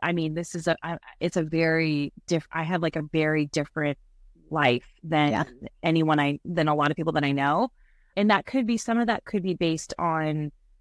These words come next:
Speaker 1: where I'm from and, and sort of the norm there. And I will say, I did move to an area, you know, I see Kelsey on here. Hi, Kels. I did move. Oh, I forgot. This is also gonna be on a podcast, so that's gonna sound really weird that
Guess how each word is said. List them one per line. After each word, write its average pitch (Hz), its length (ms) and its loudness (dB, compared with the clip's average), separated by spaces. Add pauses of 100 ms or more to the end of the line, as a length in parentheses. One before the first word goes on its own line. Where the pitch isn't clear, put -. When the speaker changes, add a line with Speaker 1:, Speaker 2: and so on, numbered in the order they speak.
Speaker 1:
where 170 300 4
I'm 151 180 2
from 156 380 0
and, 175 140 0 (320)
and 160 280 -2
sort 160 200 2
of 147 80 -2
the 156 80 -2
norm 151 400 0
there. 214 360 4
And 185 120 0
I 175 80 2
will 240 260 4
say, 226 380 2
I 180 140 0
did 240 360 2
move 185 560 0
to 175 160 -4
an 160 140 -4
area, 165 640 2 (540)
you 185 180 4
know, 156 260 2
I 156 100 -4
see 170 180 0
Kelsey 156 380 0
on 151 120 0
here. 156 140 -4
Hi, 208 120 0
Kels. 196 300 2 (480)
I 202 120 6
did 226 280 4
move. 208 300 2
Oh, 190 60 6
I 175 100 6
forgot. 165 220 0
This 170 100 -2
is - 60 -10
also 170 180 0
gonna 190 100 2
be 180 80 2
on 151 60 4
a 147 60 0
podcast, 143 480 -2
so - 60 -8
that's 156 200 0
gonna 165 160 -2
sound 151 240 0
really 147 180 -2
weird 139 360 -2
that 143 200 -6